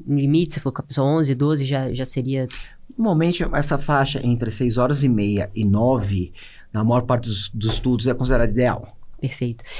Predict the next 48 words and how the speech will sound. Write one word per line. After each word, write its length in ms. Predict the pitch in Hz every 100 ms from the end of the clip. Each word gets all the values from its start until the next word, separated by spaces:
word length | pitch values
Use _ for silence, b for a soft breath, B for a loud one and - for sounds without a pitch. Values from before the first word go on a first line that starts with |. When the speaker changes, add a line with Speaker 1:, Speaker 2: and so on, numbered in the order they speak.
| B B
Speaker 1:
E 100 | -
a 60 | 190
gente 320 | 185 214 214
vê 160 | 180 196
que 80 | 202
as 80 |
pessoas 300 | 196 180 190
hoje 200 | 185 190
têm 120 | 196 185
muita 180 | 202
dificuldade 840 | 208 - 202 180 160 165 185 175 180
de 160 | 160 - - -
pegar 520 | 196 156 165 170 175
no 140 | 170 175
sono. 480 | - 147 120 117 120 b b
Então, 160 | - 143
a 40 |
gente 260 | 139 151 151
ainda 140 | 147
aqui 160 | 147 147
tá 100 | 143
falando 300 | 143 143 143
da 120 | 135
parte 380 | - 143 - 143
de 160 | 151
antes 220 | 175 190
de 60 | 180
acordar. 440 | 160 147 143 165 202 B B B B B -
É, 360 | 175 180 175 - - - -
o 80 | 208
que 160 | -
que 140 | - 226
você 320 | 233 240 220
acha 320 | 185 196 214
que 340 | 208 - 196 -
contribui 600 | - 202 202 190 160 190
pra 140 | 196 175
que 140 | -
hoje 160 | 170 165
a 20 |
gente 260 | 165 165
tenha 200 | - 156
esse 140 | 151 -
problema 640 | - 147 143 151 156 151 156 _
das 120 | 143
pessoas 440 | 143 143 143 143 135
de 100 | 139
dormirem 640 | 143 127 139 143 143 139